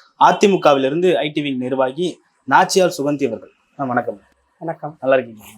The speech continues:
Speaker 2: நல்லா இருக்கேன்.
Speaker 1: எடப்பாடி பழனிசாமி அவர்கள் வந்து சொல்லியிருக்காரு, இந்த மாதிரி தி மு க தவிர மற்ற யாரும் எங்களுக்கு எதிரி இல்ல, வாக்குகளை வந்து சிதற விடாம தி மு கக்கு எதிராக நாங்க ஒன்று திரட்டுவோன்ற மாதிரி பேசியிருக்காரு.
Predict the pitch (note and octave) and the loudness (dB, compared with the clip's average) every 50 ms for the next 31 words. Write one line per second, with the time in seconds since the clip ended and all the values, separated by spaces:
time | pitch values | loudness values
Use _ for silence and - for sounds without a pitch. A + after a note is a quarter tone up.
0 | - _ F3 D#3+ D#3 D#3+ D#3 - E3+ D#3+ D#3 _ _ _ _ _ _ _ _ - | -12 _ -8 -6 -6 -6 -8 -8 -14 -18 -18 _ _ _ _ _ _ _ _ -2
1 | C3 D#3 F3+ F3 G3 G#3 F#3+ F3+ E3 D#3 D3 C#3 C#3 D3 C3 B2+ B2 A#2+ A#2 A#2 | 0 0 2 2 2 2 2 2 2 2 0 0 0 -2 -2 -2 -4 -6 -6 -6
2 | A2+ A#2 A2 A2+ A#2 B2 D3+ D#3 C#3 B2 A#2 B2 A#2+ A#2+ A2+ A2+ A#2 A#2+ C#3+ D#3+ | -8 -8 -8 -10 -6 -4 -2 -2 -2 -4 -6 -10 -16 -18 -8 -6 -6 -4 -4 -4
3 | D#3+ C#3+ B2 B2+ B2+ C3 C3+ C#3 B2 G#2+ - - - G3 A3+ A#3+ B3 A3+ - G#3 | -4 -4 -6 -6 -8 -8 -8 -8 -8 -8 -12 -6 -2 2 4 4 4 4 2 2
4 | F3 C3+ - - C3 C#3 D3+ F3+ G3+ F3 - C#3+ C3+ - C#3+ C3+ B2+ C3+ C#3+ F3 | 2 2 2 0 0 2 2 2 2 0 -2 -6 -8 -4 -4 -2 0 2 2 2
5 | G3 G#3 F#3 D3+ C3 C3 B2 A#2 A#2+ A#2 B2+ D3 D#3 F#3+ F#3+ F#3 C#3+ A#2+ A#2+ A#2+ | 2 0 -4 -6 -8 -10 -12 -12 -12 -6 -6 -4 -4 -4 -4 -4 -6 -6 -4 -4
6 | A#2+ A#2+ A#2 - _ _ _ _ _ _ _ - C3+ D#3 G3 G#3 G3+ A3 G#3 F#3+ | -4 -4 -6 -8 _ _ _ _ _ _ _ 2 4 4 4 4 4 4 4 4
7 | F3 D3+ C#3+ D3 D#3+ D#3 - D3+ D#3 D#3 D#3 C#3+ C#3 C3 B2+ B2+ C3+ D3 D3 - | 4 2 0 -4 -6 -8 -8 -8 -6 -6 -4 -4 0 0 0 0 0 -4 -8 -6
8 | F3+ F#3 F3+ D#3+ - C#3+ C3+ C3 - B2 A#2+ B2 B2+ B2 B2 B2 C#3+ D3 D3 C#3 | -6 -6 -6 -2 -2 -2 -2 -2 -6 -10 -8 -4 -4 -4 -4 -4 -8 -8 -8 -10
9 | C3 B2 A#2 A#2+ B2+ C#3+ D3+ E3+ D3+ C#3 B2+ A#2+ B2+ B2 B2 B2+ A#2 A2+ G#2+ G#2+ | -10 -10 -14 -12 -10 -8 -8 -6 -6 -6 -8 -8 -8 -10 -10 -8 -10 -10 -12 -10
10 | B2 C#3 C#3 C3+ C3 B2+ B2 - A#2 G#2+ A2 A2 A#2 C#3 E3+ G3 | -8 -8 -6 -6 -6 -6 -6 -8 -14 -12 -12 -10 -4 -4 -4 -4